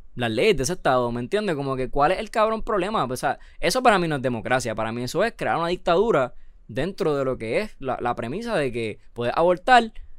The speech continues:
a una estadística que bien probablemente no te vayas a enterar, ¿me entiendes? O sea, no sé.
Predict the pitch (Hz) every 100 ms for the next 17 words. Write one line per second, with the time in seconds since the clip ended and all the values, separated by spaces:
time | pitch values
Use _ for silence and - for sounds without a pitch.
0 | - 131 131 131 135 160 160 180 220 226
1 | 208 160 135 135 117 104 123 139 160 -
2 | 190 190 202 254 185 143 156 170 185 226
3 | 208 131 123 - - - - 120 143 254
4 | 170 101 98 113 135 110 - - - -
5 | - - - - - - 127 127 98